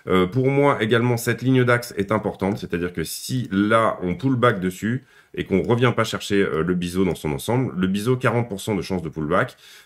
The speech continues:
Euh, après, pullback sur la ligne de sen-, de tendance, pour moi, c'est une, c'est une question de temps. Euh, mais si là, on rebondit là, eh ben, en fait, B T C nous dit maintenant, ma nouvelle tendance, c'est ça. D'accord ? Jusqu'au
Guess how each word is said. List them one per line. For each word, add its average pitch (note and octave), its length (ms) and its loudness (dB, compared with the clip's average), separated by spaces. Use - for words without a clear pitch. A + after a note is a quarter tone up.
Euh, D2+ 160 0
après, G2 180 2
pullback F#2+ 300 -2
sur F#2 140 -4
la F2+ 60 2
ligne F2+ 120 0
de F2 80 -2
sen-, F2 220 -6
de F#2 80 0
tendance, F#2 340 -2
pour D2+ 140 -6
moi, F#2+ 180 0
c'est D2 140 -6
une, D2 180 -4
c'est - 140 -8
une D#2 260 -6
question D#2+ 320 -4
de E2 60 -2
temps. C3 300 2
Euh, F2+ 100 6
mais F#2+ 140 6
si G2 180 0
là, D#3 120 4
on C3 120 4
rebondit G#2+ 380 0
là, C3 300 4
eh G2+ 60 2
ben, G2+ 100 4
en G2+ 100 0
fait, C#3 240 -2
B G2+ 80 0
T G2 140 -2
C B2 120 -4
nous C3 120 2
dit G2+ 160 0
maintenant, A2 340 4
ma A#2 160 0
nouvelle A2 380 0
tendance, G#2+ 340 -2
c'est - 140 -4
ça. - 320 -8
D'accord ? D#2 400 -4
Jusqu'au C#3 800 2